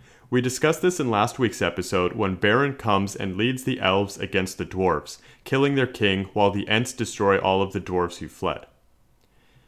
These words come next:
Beren and Luthien's son Dior took command over Doriath, but were soon contested in war by their Noldor kin over the Silmaril. Dior was killed and Menegroth was sacked, never again to be rebuilt.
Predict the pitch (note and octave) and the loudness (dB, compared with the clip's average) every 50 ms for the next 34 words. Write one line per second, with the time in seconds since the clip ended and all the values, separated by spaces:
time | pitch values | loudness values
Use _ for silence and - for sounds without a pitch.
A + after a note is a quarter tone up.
0 | _ _ _ - A2 A2+ C3 D#3 E3+ F3+ D3+ B2 G#2+ A2+ A#2 A#2 - C3 B2+ B2+ | _ _ _ 2 4 6 6 6 4 2 0 2 2 0 0 0 0 0 0 0
1 | B2+ - A#2+ A2 G2+ F#2+ E2+ D#2 - A2 A2 G#2 F2+ D#2+ D#2 D#2+ - - - _ | -2 0 0 0 0 0 -2 -2 0 0 2 2 2 2 0 -2 -6 -10 -20 _
2 | _ _ - - D#3+ D#3 - F3 D#3 C#3 A#2 A2+ A#2 A#2 A2+ G#2+ F#2 F#2+ F2+ E2+ | _ _ 0 2 2 2 2 0 0 2 2 2 2 2 2 2 0 0 -2 -2
3 | F2+ E2+ E2+ E2 E2 E2 D#2+ D#2+ D#2+ - - _ _ _ _ - A#2 - A2+ A2+ | 0 0 2 2 0 0 -2 -2 -6 -8 -16 _ _ _ _ 0 0 2 2 0
4 | G#2 - - C#3+ D3 D3+ D3 C#3+ C#3 B2 - A2+ G#2+ G#2+ - C3 A2+ G#2+ A2+ A2 | -2 -2 -2 -2 -2 -2 -2 -4 -4 -2 0 0 0 0 0 -2 -2 -2 -2 -2
5 | G#2 G2 F#2 F#2 F#2+ G2 G2 G2 G2 F#2+ F2+ G2 F2+ F2+ F2+ F#2 G2 G#2 G2+ A2 | 0 2 2 4 4 4 4 2 0 0 0 0 -2 -2 0 0 0 0 2 0
6 | G#2 G2 G2 - - - G2+ F2 E2+ E2+ F2 - - - G2 F#2+ F#2 F#2 D#2+ F2 | 0 0 -2 -6 -4 -2 -2 -2 -2 -4 -8 -8 -4 0 0 2 2 0 -2 -4
7 | - - A2 G2 G2 F#2 E2+ D#2+ C#2 - - _ _ _ _ _ _ _ _ _ | -4 -2 0 0 0 0 -2 -4 -4 -6 -12 _ _ _ _ _ _ _ _ _
8 | _ - _ _ _ _ _ _ - C3+ D3+ E3+ F3 F3 D#3+ C#3+ B2+ - - - | _ -20 _ _ _ _ _ _ 0 2 4 4 4 4 2 0 -2 -4 -4 0
9 | A2+ G#2 G2 G2+ - - G2+ G2 G2 G2+ G#2 A2+ G#2+ A2+ A#2 A2 A2 - - G2+ | 2 4 4 4 2 -2 -2 -2 0 0 0 0 2 2 2 2 2 0 -2 -6
10 | F#2 - - - G2 E2 D2 - - - - - - G#2+ G#2 G#2 G#2+ C3 C3+ B2+ | -6 -4 0 2 2 2 2 0 -6 -18 -20 -12 -6 -2 -2 0 2 2 0 0
11 | G#2 - G2 G2 G2 G2+ F#2+ - - - F2 F#2 F#2 E2+ E2+ E2 C#2+ - E2 C#2+ | 2 2 2 2 2 0 -4 -8 -10 -8 -4 -2 -2 -2 -2 -4 -2 -2 -4 -4
12 | C#2 - - | -6 -8 -16